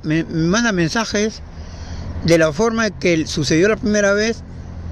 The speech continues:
y si yo vuelvo a pecar, bueno, es decisión mía, ¿no? Pero son decisiones y me están observando y ellos lo saben. Porque el que me dio los recibos, el, eh, él sabe que era del, del more-, del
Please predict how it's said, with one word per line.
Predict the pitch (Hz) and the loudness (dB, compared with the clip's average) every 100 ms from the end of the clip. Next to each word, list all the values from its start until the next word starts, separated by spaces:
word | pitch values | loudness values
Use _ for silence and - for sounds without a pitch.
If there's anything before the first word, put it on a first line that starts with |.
| - - - - - - - | -8 -8 -8 -6 -6 -6 0
y | 160 170 | 4 4
si | 156 165 156 | 4 2 4
yo | 208 214 | 6 6
vuelvo | 170 208 214 | 6 4 4
a | 214 | 2
pecar, | 226 226 202 208 - 160 | 2 2 2 0 -6 -4
bueno, | 180 185 151 143 | 0 2 2 2
es | 160 170 - | 2 2 0
decisión | 175 185 156 220 208 | -2 0 2 2 4
mía, | 277 196 | 4 4
¿no? | 190 330 - - - - - - | 0 -4 -8 -12 -10 -10 -8 -2
Pero | 143 139 | 2 2
son | 214 | 2
decisiones | 233 208 185 240 220 | 4 4 4 2 2
y | |
me | 143 | 2
están | - 220 | 4 2
observando | 214 190 214 240 226 | 2 2 2 2 0
y | 123 143 | 0 2
ellos | 214 | 4
lo | 185 | 2
saben. | - 247 262 156 113 - - - - - - - - - - - - - - - - | 2 2 2 0 -2 -8 -10 -10 -8 -8 -6 -6 -4 -4 -2 -2 -2 -2 -2 0 4
Porque | 165 156 180 | 4 6 4
el | 170 147 | 4 2
que | 170 | 4
me | 160 | 4
dio | 190 269 | 4 4
los | 254 | 4
recibos, | 208 208 240 233 196 - | 2 0 2 2 0 -2
el, | 180 143 135 - - - - - - - | 0 2 0 -6 -14 -12 -10 -6 -6 0
eh, | 165 160 156 - - - | 2 4 2 -2 -12 -2
él | 180 196 | 0 2
sabe | - 285 285 | 4 6 4
que | 185 214 | 4 4
era | 226 202 | 6 4
del, | 165 147 139 - | 4 0 -2 -4
del | 160 156 151 147 147 | -2 0 2 0 0
more-, | 151 156 165 196 208 | 2 2 4 2 0
del | 147 160 170 175 175 | 2 2 4 2 0